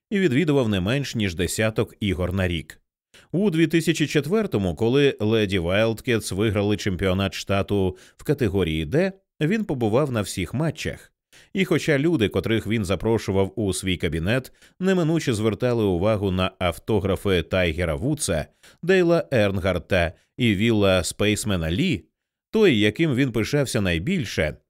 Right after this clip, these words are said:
той, що був його скарбом, належав Ганні Комптон. Маленькій десятикласниці,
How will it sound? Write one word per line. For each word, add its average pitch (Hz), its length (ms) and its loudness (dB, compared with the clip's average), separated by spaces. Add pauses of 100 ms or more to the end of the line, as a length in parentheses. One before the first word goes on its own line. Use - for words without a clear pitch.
(100)
той, 151 220 2
що 127 160 0
був 123 200 0
його 92 220 2
скарбом, 90 680 -2 (280)
належав 156 640 2
Ганні 98 520 -2
Комптон. 90 640 -4 (720)
Маленькій 165 720 0
десятикласниці, 143 1200 -2